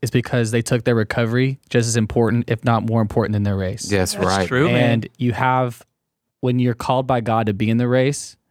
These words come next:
Speaker 1: it means you're doing not what you want for God, what God wants for you.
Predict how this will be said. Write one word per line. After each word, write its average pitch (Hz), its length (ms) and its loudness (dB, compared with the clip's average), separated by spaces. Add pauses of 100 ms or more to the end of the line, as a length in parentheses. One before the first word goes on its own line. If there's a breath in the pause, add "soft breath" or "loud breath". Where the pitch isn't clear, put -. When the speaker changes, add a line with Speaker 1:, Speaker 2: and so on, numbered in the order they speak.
(120)
Speaker 1:
it 127 160 -2
means 135 160 2
you're 120 100 0
doing 127 400 0 (160)
not 127 420 2
what 131 200 0
you 127 260 0
want 127 260 0
for 131 220 0
God, 98 460 -2
what 117 200 2
God 117 240 2
wants 117 220 -2
for 110 140 -2
you. 107 400 0